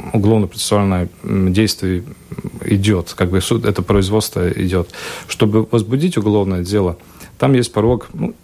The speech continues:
довольно маленький. Есть просто, есть, э,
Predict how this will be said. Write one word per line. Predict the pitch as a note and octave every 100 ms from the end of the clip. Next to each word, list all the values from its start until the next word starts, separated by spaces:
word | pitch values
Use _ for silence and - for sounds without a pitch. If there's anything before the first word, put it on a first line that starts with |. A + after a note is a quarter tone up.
| -
довольно | D3+ B2+
маленький. | G#2 G#2 F2 E2 - - G#3
Есть | E3+ - - - -
просто, | A2+ - F#2 - A2+
есть, | A2 G#2 -
э, | G2+ F#2+ F#2 F2+ F2